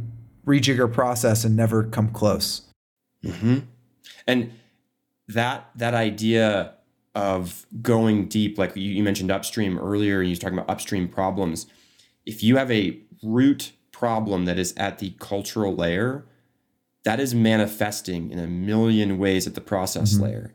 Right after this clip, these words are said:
Speaker 2: And that's actually, those are all the fires we fight.
Speaker 1: Mm-hmm.
Speaker 2: Um,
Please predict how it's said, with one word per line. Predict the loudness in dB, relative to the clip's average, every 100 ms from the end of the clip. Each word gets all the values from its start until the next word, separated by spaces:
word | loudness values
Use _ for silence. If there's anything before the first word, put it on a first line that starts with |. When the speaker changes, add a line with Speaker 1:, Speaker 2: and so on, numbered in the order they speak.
| 0
Speaker 2:
And | 2 2
that's | 0 -2 -4
actually, | -6 -6 -10
those | -4 0 0 2
are | 0
all | 0
the | -2
fires | -6 -6 -6 -10 -12
we |
fight. | -12 -12 -16 -4
Speaker 1:
Mm-hmm. | 6 8 8 4 0 -8 -14 -20 _ _
Speaker 2:
Um, | -2 -2 -4 -6